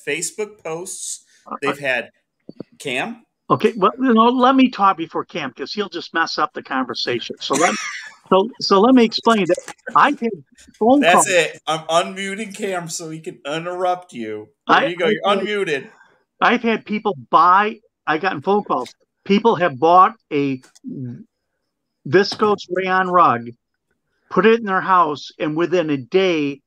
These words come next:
Speaker 2: have stains that they can't get out. In one day.
Speaker 1: Yes, one day.
Speaker 2: One day. So there's a problem out there. So Ron, the guy that I was talking about earlier,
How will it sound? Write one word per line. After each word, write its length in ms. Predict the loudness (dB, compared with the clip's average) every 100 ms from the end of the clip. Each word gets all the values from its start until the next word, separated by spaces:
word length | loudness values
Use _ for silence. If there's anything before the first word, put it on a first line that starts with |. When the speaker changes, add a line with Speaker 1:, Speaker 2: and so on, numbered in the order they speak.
| _
Speaker 2:
have 220 | -4 -4
stains 840 | -4 -10 0 2 2 0 -2 -6 -2
that 200 | -2 0
they 160 | -2 -2
can't 340 | 0 -2 0
get 160 | -2 0
out. 260 | -2 -4 _ -4
In 260 | 0 2
one 300 | 4 4 4
day. 240 | 2 2 0
Speaker 1:
Yes, 340 | 0 -4 -6 _ _
one 240 | -8 -6
day. 440 | -4 -4 -6 -12 _ _ _ -2
Speaker 2:
One 260 | 4 4 4
day. 240 | 2 -2 _ _ _ -14
So 420 | 2 4 2 -2 _ _ _
there's 360 | -2 2 2 2
a 60 |
problem 640 | -4 0 4 6 6 2 0
out 180 | -2 -2
there. 160 | -14 -12
So 240 | -2 -2 0
Ron, 440 | 4 6 6 2 -2
the 80 |
guy 320 | -4 -2 -2 -6
that 180 | -6 -2
I 60 | -2
was 140 | -2
talking 240 | 0 0 2
about 160 | 2
earlier, 480 | 4 2 2 0 -2